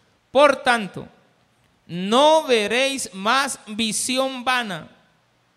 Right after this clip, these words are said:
que era vanidad, pero la miraban. Era una visión vana, pero resultaba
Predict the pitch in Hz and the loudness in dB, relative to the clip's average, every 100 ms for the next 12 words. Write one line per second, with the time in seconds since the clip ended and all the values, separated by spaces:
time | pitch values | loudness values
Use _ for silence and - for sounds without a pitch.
0 | _ - 247 277 339 311 - - _ _ | _ -2 0 2 0 -2 -8 -20 _ _
1 | 190 214 196 202 220 160 - - 349 370 | -4 -4 -4 -6 -6 -6 -12 -8 -6 -4
2 | 339 311 226 214 247 254 185 165 _ _ | -4 -6 -6 -4 -4 -4 -14 -20 _ _
3 | _ _ _ 220 247 247 269 285 277 269 | _ _ _ -4 -2 0 -2 -2 -4 -6
4 | 262 - 269 277 285 285 285 233 269 - | -8 -6 -2 -4 -2 0 0 0 -8 -10
5 | _ _ _ _ _ _ _ _ _ 311 | _ _ _ _ _ _ _ _ _ -2
6 | 349 320 302 - 214 190 233 247 220 | -2 0 -2 -4 -10 -6 -4 -4 -6